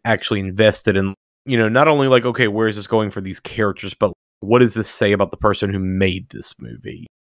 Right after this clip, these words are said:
What are they trying to say by making this, you know? I think it worked well. I mean, it definitely leans onto some tropes that are starting to get kind of, you know, overdone, but I think it was still a good bit of fun, and there is definitely some interesting novel shit to it.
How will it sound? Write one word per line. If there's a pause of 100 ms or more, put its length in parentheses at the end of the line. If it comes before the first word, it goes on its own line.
(140)
What
are
they
trying
to
say
by
making
this,
you
know? (320)
I
think
it
worked
well.
I
mean,
it
definitely
leans
onto
some
tropes
that
are
starting
to
get
kind
of, (340)
you
know,
overdone, (320)
but (400)
I
think
it
was
still
a
good
bit
of
fun,
and
there
is
definitely
some
interesting
novel
shit
to
it.